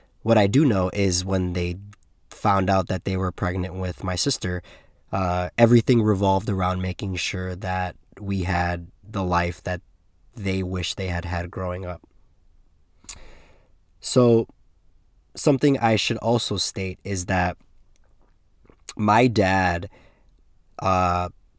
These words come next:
never originally planned to be a martial arts instructor, uh, it, you know, especially to the point he's at right now.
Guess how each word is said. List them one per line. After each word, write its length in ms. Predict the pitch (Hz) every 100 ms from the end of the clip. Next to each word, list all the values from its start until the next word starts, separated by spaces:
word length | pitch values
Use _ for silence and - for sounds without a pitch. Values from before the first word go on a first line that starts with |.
| _ -
never 460 | 110 123 120 147 147
originally 640 | 117 107 110 110 107 101
planned 540 | 92 - 104 101 90 87
to 140 | 98
be 300 | 92 92 92
a 40 | 92
martial 400 | 92 90 - 90
arts 220 | 90 -
instructor, 720 | 87 - - 90 - 95 92 - _ _ _ _ _
uh, 380 | 87 90 87 87 - _ _ -
it, 180 | 104 - _ _
you 80 | 98
know, 120 | 90
especially 500 | 90 143 - 110 98
to 180 | - 98
the 120 | 85
point 480 | - - 95 90 92
he's 200 | 98 92
at 180 | 87
right 200 | 95 90
now. 340 | 90 90 87